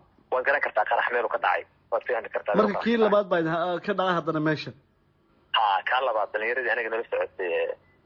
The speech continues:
Speaker 1: qayb ka mid ah ku dhaawacantay.
Speaker 2: Eh, ilaha caafimaadka iyo goobjoogayaal, eh, dhimashada saddex iyo toban meelahaas bay sheegayaan. Marka ma waxaa jira dad ku dhintay isbitaalada?
Speaker 1: Waa laga yaabaa dadka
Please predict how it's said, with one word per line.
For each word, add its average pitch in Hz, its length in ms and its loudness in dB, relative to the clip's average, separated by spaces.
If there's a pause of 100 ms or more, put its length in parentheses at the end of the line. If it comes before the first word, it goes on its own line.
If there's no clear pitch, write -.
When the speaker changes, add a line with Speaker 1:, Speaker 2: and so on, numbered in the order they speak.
(140)
Speaker 1:
qayb 123 140 0
ka - 120 -4
mid 113 120 -2
ah 98 100 2
ku 120 100 -4
dhaawacantay. 87 500 0 (1200)
Speaker 2:
Eh, 165 840 -2
ilaha 240 240 2
caafimaadka 196 640 0
iyo 175 180 4
goobjoogayaal, 165 880 2
eh, 139 380 -2 (220)
dhimashada 165 540 -2
saddex 185 280 -4
iyo 160 100 -2
toban 170 340 -2 (400)
meelahaas 180 420 2
bay 165 140 -2
sheegayaan. 160 460 0
Marka 190 240 -2
ma 175 160 -4
waxaa 196 340 2
jira 170 200 -2
dad 190 160 -4
ku 214 100 -8
dhintay 170 380 -4
isbitaalada? 147 560 0 (1040)
Speaker 1:
Waa 120 80 0
laga 135 160 -2
yaabaa 107 360 -2
dadka 120 200 -6